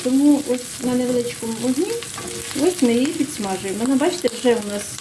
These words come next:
підрум'янюється, так, як нам потрібно. Десь так смажимо хвилиночок три. Періодично помішуємо.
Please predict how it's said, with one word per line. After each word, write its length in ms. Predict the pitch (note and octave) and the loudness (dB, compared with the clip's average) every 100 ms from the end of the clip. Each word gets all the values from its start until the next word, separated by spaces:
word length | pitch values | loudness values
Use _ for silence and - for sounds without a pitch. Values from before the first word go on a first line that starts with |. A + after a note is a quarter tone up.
| - - - - - | -12 -14 -14 -12 -6
підрум'янюється, 1080 | A#3 A#3 G#3+ G3+ A#3 E4 F4 F4 - - F4 F4 - - - - - - - - - | -2 0 0 2 4 6 6 2 0 -2 -2 -4 -10 -12 -12 -12 -12 -12 -12 -10 0
так, 220 | D4+ E4+ | 0 2
як 140 | B3+ | 0
нам 200 | A3+ C4+ | 2 2
потрібно. 680 | D4+ A#3 F#3 F3+ - G#3+ E4+ - - - - - - - - - - - - - - - | 2 0 0 -2 -2 0 2 0 -6 -10 -8 -8 -8 -10 -10 -10 -10 -8 -8 -6 -6 -2
Десь 240 | C4 F#4+ G#4 | 2 2 2
так 120 | E4+ - | -2 2
смажимо 480 | D#4 F4+ G4 E4+ D4+ D4+ | 4 4 4 0 -2 0
хвилиночок 500 | C#4+ F4 D4+ D4 A#3+ - | 0 2 2 0 -4 -6
три. 160 | G3+ F#3+ - - - - - - - - - - - - - | -10 -10 -10 -10 -10 -10 -10 -10 -10 -10 -8 -8 -8 -8 -2
Періодично 600 | C4 A#3+ A#3 E4+ F4+ D#4+ | 2 2 4 0 0 0
помішуємо. 640 | C4 A#3+ G#3 G3+ - G#3 | 0 0 -2 -6 -8 -8